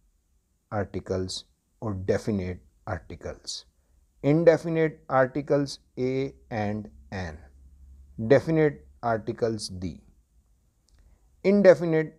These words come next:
आर्टिकल्स ए और एन किसी भी नाउन के मायने में अमूमियत पैदा करते हैं, जबकि डेफिनेट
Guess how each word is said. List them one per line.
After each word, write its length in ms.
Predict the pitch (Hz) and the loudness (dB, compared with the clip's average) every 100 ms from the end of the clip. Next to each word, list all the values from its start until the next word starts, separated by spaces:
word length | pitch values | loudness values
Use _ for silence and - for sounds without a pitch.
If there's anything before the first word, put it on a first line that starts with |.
| - | 2
आर्टिकल्स 840 | 127 123 135 123 127 127 120 - _ - | 4 4 -2 0 2 2 -2 -10 _ -4
ए 440 | 139 143 147 - _ - | 0 0 -2 -6 _ -2
और 340 | 113 113 104 - - | 2 4 2 -6 -6
एन 340 | 117 117 113 127 _ _ _ _ - | -2 -2 -4 -8 _ _ _ _ -4
किसी 300 | 185 - 220 | -2 -2 0
भी 140 | 175 | 0
नाउन 540 | 139 113 107 113 139 147 | 2 2 2 2 2 0
के 160 | - 127 | -2 -2
मायने 440 | 101 98 107 127 | -2 -2 -2 -2
में 300 | 120 95 98 - _ - - _ _ | -2 -2 -6 -16 _ -20 -20 _ _
अमूमियत 840 | 120 117 117 120 120 123 143 156 - | -2 0 2 4 4 4 2 0 0
पैदा 260 | 110 95 101 | -2 0 -4
करते 380 | 101 - - 90 | -8 -12 -14 -14
हैं, 240 | 92 87 - _ _ _ _ _ _ _ _ | -12 -14 -18 _ _ _ _ _ _ _ _
जबकि 440 | 120 113 - 113 104 107 - _ _ _ _ - 98 95 | 2 2 0 -2 0 -4 -12 _ _ _ _ -14 -14 -2
डेफिनेट 680 | 110 110 170 165 156 135 | 0 2 0 4 2 2